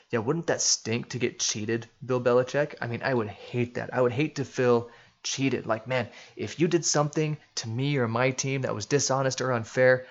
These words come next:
I would look at you the exact same way you looked at this reporter for doing her job by asking you questions. Whatever. The Chiefs are three and oh, super fun to watch. Anthony mentioned to me that he was, uh, something about the most exciting human being alive or something like that.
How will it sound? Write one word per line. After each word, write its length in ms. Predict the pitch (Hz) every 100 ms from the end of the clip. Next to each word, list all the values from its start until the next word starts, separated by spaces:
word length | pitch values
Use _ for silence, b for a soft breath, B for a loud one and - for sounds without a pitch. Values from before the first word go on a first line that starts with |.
| B B
I 100 | -
would 140 | 135 123
look 180 | 131 104
at 60 |
you 100 | 120
the 140 | 117 110
exact 440 | 104 117 123 123
same 280 | - 117 110
way 140 | 117
you 120 | 123
looked 220 | 117 120 131
at 100 | 123
this 220 | 123 120
reporter 540 | 110 - 131 151 165 B B
for 140 | - 147
doing 300 | 151 151 135
her 120 | 123
job 440 | 110 117 101 98
by 120 | 107
asking 380 | 101 113 113 117
you 100 | 104
questions. 640 | 104 110 104 - - - - _ _ _ _ _ _ - -
Whatever. 360 | 117 98 73 - - B B B B
The 80 | 127
Chiefs 340 | - 175 180
are 60 | 147
three 280 | - 143 139
and 80 | 131
oh, 240 | 131 127 - _ -
super 460 | - - 190 143
fun 200 | - 120
to 80 | 110
watch. 380 | 110 113 - - b b
Anthony 320 | 135 131 123
mentioned 340 | 127 120 - 113
to 100 | -
me 220 | 120 113 b b
that 240 | 117 107 120
he 180 | 123
was, 300 | 120 113 107
uh, 180 | 110 107
something 300 | 107 127 123
about 420 | 113 110 - -
the 80 | -
most 160 | 120 120
exciting 360 | - 127 113
human 260 | 117 120 113
being 180 | 113 107
alive 340 | 104 113 113
or 40 | 110
something 320 | 123 104 110
like 200 | 110 107
that. 280 | 110 110